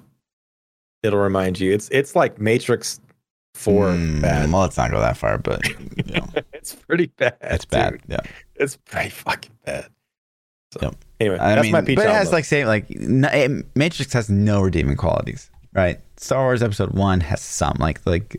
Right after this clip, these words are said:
Speaker 2: the fights are pretty cool.
Speaker 1: Like,
Speaker 2: Uh,
Speaker 1: the, like,
Speaker 2: Darth
Speaker 1: Dar-,
Speaker 2: Maul's
Speaker 1: like,
Speaker 2: cool.
Speaker 1: Darth Maul. That's it.
Speaker 2: Yeah.
Speaker 1: Like, it was, um, the story is so
Speaker 2: Bad.
Speaker 1: it's so bad. It's
Speaker 2: Ah.
Speaker 1: just like, what are you doing, man? Who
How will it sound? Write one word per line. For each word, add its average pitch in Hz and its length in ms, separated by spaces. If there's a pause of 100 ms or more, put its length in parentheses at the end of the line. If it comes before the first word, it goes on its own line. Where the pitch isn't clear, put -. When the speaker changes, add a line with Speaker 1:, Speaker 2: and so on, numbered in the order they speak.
(140)
Speaker 2:
the 110 100
fights 120 400
are 107 60
pretty 107 280
cool. 90 280
Speaker 1:
Like, 90 200 (280)
Speaker 2:
Uh, - 100
Speaker 1:
the, 202 140
like, 156 140
Speaker 2:
Darth 110 180
Speaker 1:
Dar-, 139 140
Speaker 2:
Maul's 101 140
Speaker 1:
like, 127 140
Speaker 2:
cool. 90 480 (140)
Speaker 1:
Darth 143 260
Maul. 127 380
That's 139 240
it. 190 360
Speaker 2:
Yeah. 92 120
Speaker 1:
Like, 120 140 (200)
it 143 160
was, 139 300
um, 135 360
the 139 100
story 147 520
is 98 80
so 156 600 (800)
Speaker 2:
Bad. - 260 (100)
Speaker 1:
it's 92 220
so 147 240
bad. 117 540 (140)
It's 120 180
Speaker 2:
Ah. - 100
Speaker 1:
just - 280
like, 92 460 (580)
what 135 180
are 196 40
you 143 200
doing, 110 540
man? 73 320
Who 190 180